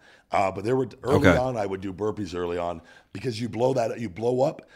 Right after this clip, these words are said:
Speaker 1: you get your wind back, but you kind of, like, you're in your second wind where you don't blow up as much. Um,
Speaker 2: Okay.
Speaker 1: but he would just stare a hole through me from a distance with Paul. Paul would be, like, just talk, but Brock would just be,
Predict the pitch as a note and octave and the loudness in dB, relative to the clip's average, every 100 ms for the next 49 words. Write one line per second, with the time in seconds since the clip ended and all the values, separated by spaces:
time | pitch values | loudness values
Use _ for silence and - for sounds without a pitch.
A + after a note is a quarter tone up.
0 | _ - F#2+ B2 A#2+ A2 G#2 B2 A#2+ D3 | _ -14 -6 -6 -6 -8 -6 -6 -4 -4
1 | - - G#2+ - A#2+ C#3 G#2+ _ - F#2+ | -6 -12 -10 -6 -4 -4 -8 _ -14 -14
2 | - G#2+ G#2 C3+ A2+ - C3 A2 F#2+ A#2+ | -8 -6 -4 -4 -6 -4 -4 -4 -6 -4
3 | A#2 G#2 F#2+ G#2 F#2+ G2 G2 G2 D#2+ E2+ | -4 -4 -2 -2 -2 0 2 0 -6 -8
4 | D#2 - - - - - - - _ _ | -8 -10 -20 -20 -20 -20 -20 -20 _ _
5 | _ _ _ - A#2 B2+ G2+ F2+ F2 D2+ | _ _ _ -2 4 4 4 4 4 4
6 | - - C#3 C3+ B2 A2 - - - B2 | 0 -2 0 0 -4 -8 -12 -10 -6 0
7 | C3 G#2+ F2+ C3 D#3+ A2 F#2 E2 D#2+ E2 | 0 2 0 0 0 -4 -8 -6 -6 -8
8 | - B2 A2+ F2 B2+ - D#2+ D2+ - F#2+ | -6 -4 -4 -4 -6 -6 -12 -12 -12 -10
9 | D#2+ - A#2+ G2+ D2 - A2+ C#3+ D3+ A#2 | -10 0 2 2 -2 -4 2 4 4 0
10 | A2+ G#2 G2 F#2+ - G#2+ A2 G2+ E2+ G2+ | -2 -2 -2 -6 -4 -4 -4 -8 -2 0
11 | A2+ A2+ G2+ F#2+ | 0 -2 -10 -10